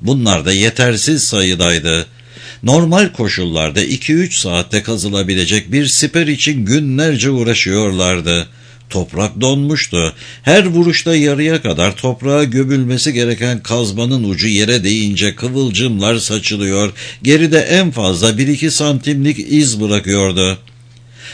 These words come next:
Bu tırmalamaların birleşerek mevzi çukurlarına dönüşmesi haftalar alıyordu.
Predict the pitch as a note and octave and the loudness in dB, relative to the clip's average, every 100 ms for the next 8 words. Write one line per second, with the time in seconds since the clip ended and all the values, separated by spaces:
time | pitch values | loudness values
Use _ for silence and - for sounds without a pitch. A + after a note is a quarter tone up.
0 | - D#3+ G#3+ - F#3+ F#3 F3+ F3+ E3 F3 | -4 0 2 2 2 2 2 2 2 2
1 | F3 F3 D3 D#3+ D3+ D#3 C#3+ D3+ D3+ B2 | 2 2 2 2 2 0 0 0 0 0
2 | B2 C#3+ A2+ C3+ D3 - C3+ C#3 C3 B2 | 0 0 0 0 -2 -4 -4 -2 0 0
3 | A#2 G#2 G#2 A2 A#2+ A2+ - A#2 G#2+ G2+ | 0 0 0 0 -2 -4 -2 -2 -2 0
4 | A2 - G#2+ G2+ A#2 G2+ F#2+ G2 F#2+ F2+ | -2 -2 -2 0 2 0 0 2 2 0
5 | F2 F2 | 0 -2